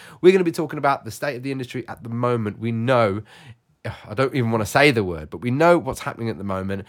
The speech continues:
and it's only right that we edge our ways into new areas of our lives. So I wanna ask you, and also discuss about what I've been doing, about how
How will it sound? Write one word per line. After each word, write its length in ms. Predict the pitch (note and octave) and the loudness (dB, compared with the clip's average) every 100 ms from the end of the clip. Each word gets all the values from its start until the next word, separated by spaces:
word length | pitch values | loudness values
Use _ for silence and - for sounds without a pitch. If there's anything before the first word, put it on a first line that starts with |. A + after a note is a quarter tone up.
| - - | -18 -14
and 140 | A2 G#2+ | -10 -8
it's 120 | - | -6
only 280 | C#3 D#3+ E3+ | -4 -4 -4
right 560 | D#3 E3 B2+ A2 - - _ | -2 0 0 -2 -12 -20 _
that 100 | C3+ | -8
we 160 | C#3 B2+ | -6 -4
edge 280 | C#3+ D3 E3+ | -4 0 2
our 160 | D3+ | 4
ways 460 | C3 A2 G2 G#2+ A2+ - - | 2 0 -2 -4 -6 -12 -10
into 260 | D3+ D3+ F3+ | -10 -8 -8
new 480 | D#3+ A2+ G2+ A2 - | -6 -4 -4 -4 -8
areas 400 | G2 F2+ G2 A#2 | -8 -4 -4 -4
of 100 | A#2+ | -2
our 140 | B2 C3+ | -2 0
lives. 480 | F3 G3 G#3+ E3 - - | 2 2 0 -6 -14 -16
So 180 | - D#3 | 0 4
I 20 | |
wanna 160 | F#3+ G3 | 6 4
ask 380 | C#3 C3 - - | 2 -4 -8 -4
you, 340 | B2 G2+ A2+ - _ _ _ _ - | 0 0 -2 -8 _ _ _ _ -6
and 180 | C3+ D3 | -2 0
also 200 | F3 F#3 | 0 0
discuss 300 | D#3 - D#3+ | -2 -4 -4
about 220 | C3+ B2 | -2 0
what 180 | B2+ A#2+ | -2 -2
I've 280 | D3 F3 E3+ | 0 0 0
been 120 | A#2 | -6
doing, 360 | G2+ G2 G2+ A2+ - - | -4 -4 -6 -10 -18 -16
about 260 | A#2 B2+ - | -6 -6 -6
how 460 | - D#3 D3 C#3 | -4 -2 0 -2